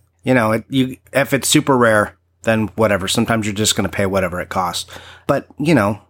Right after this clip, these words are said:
like a Mario three, a Castlevania, anything,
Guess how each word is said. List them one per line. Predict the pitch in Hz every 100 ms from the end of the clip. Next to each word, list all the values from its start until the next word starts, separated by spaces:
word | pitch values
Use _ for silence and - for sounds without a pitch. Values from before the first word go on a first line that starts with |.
| _
like | - -
a |
Mario | 98 101 110
three, | 104 98 107
a | 101
Castlevania, | - 107 107 107 98 101 104 104 - - -
anything, | 120 135 135